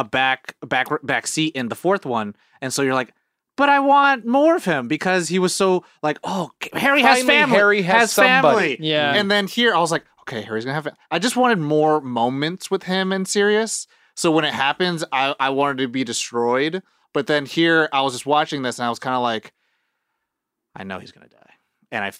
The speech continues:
Speaker 1: feel like I would want this. Well, like, I felt more sorry for Harry when, like, he's like, "I don't know who I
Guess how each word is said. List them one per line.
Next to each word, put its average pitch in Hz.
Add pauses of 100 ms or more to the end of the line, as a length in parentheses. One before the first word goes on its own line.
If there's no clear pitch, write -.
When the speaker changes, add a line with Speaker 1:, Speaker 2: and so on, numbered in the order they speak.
(160)
Speaker 1:
feel 120
like 113
I 117
would 107
want 104
this. 113
Well, 151
like, 151
I 160
felt 190
more 147 (100)
sorry 139
for 175
Harry 180
when, 135
like, 120
he's 127
like, 123 (100)
"I 269
don't 320
know 285
who 285
I 254